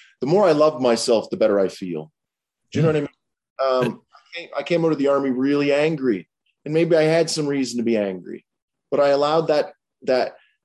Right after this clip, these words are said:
Speaker 1: that observation of reality to absorb into me, to become such a heavy emotion that it broke me in a lot of ways. And that process was under my control.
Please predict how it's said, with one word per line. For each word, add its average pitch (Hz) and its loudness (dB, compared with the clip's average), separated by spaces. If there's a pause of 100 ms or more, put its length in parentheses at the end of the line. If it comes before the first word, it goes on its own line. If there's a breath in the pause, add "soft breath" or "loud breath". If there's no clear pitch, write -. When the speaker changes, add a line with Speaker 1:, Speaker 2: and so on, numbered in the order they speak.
(120)
Speaker 1:
that 123 2
observation 131 0
of 110 -2
reality 113 2 (760)
to 123 2
absorb 123 2
into 120 0
me, 95 -4 (320)
to 110 -8
become 127 -2
such 151 -2
a 123 0
heavy 131 0
emotion 120 2
that 104 -2
it 101 -2 (140)
broke 113 2
me 143 -4
in 147 -2
a 143 -2
lot 143 0
of 135 0
ways. 147 -2 (340)
And 110 -4
that 165 0
process 135 -2
was 104 -2
under 117 2
my 110 0
control. - -4